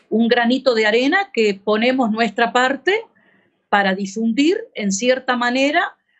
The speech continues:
a ese despertar de conciencia. Y a lo mejor esta piedra, la tuya que encontraste, la mía, que me la dio Tacuabé, eh,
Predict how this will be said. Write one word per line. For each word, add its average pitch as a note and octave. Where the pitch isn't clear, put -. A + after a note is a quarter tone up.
a G#3
ese D4
despertar F#3+
de F3
conciencia. D#3
Y G#3+
a G#3
lo G#3+
mejor D4+
esta C4+
piedra, B3+
la E3+
tuya C4
que F#3
encontraste, F3
la F3
mía, G3
que F3
me E3
la D#3+
dio F#3+
Tacuabé, G3
eh, F#3